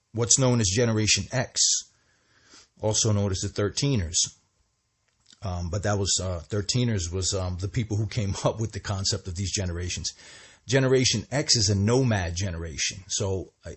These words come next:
I'm, I'm more inclined to be nomadic. But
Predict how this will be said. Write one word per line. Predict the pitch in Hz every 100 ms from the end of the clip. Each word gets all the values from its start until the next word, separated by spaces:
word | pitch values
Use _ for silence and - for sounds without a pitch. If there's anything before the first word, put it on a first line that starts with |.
| -
I'm, | 98 101 98
I'm | 123 110
more | 113 120 120
inclined | 107 - 131 120 113 95
to | 123
be | 110 135
nomadic. | 139 90 82 80 71 71 - - - _ _ - 285 - _ _ _ _ _ _ _ _
But | 110 131 117 -